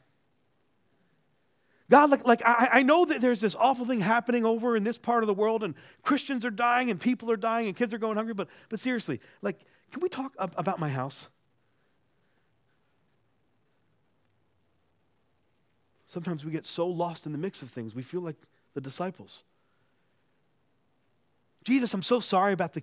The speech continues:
the spitting, the flogging, the killing, the murdering, but would you do whatever we want?" And Jesus, in all of his graciousness, looking at these,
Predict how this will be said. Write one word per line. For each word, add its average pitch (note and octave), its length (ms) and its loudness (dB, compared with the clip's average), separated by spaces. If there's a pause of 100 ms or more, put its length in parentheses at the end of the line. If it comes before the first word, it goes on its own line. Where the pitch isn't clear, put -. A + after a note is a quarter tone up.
the C#3+ 100 -8
spitting, A3 480 -2
the E3+ 80 -4
flogging, F#3 460 -2
the D3+ 80 -6
killing, F#3 340 -2
the E3 60 -4
murdering, D#3+ 500 -6 (1120)
but B3 100 -8
would A#3+ 140 0
you A3+ 60 0
do A#3+ 120 0
whatever G#3 280 2
we E3+ 140 -4
want?" C3+ 240 -10 (1600)
And D#3+ 80 -4
Jesus, G3+ 360 0
in F3 80 0
all E3+ 120 2
of F#3 60 -2
his F3 140 -8
graciousness, C3 560 -8
looking E3 220 -2
at D#3 120 -6
these, D3 240 -6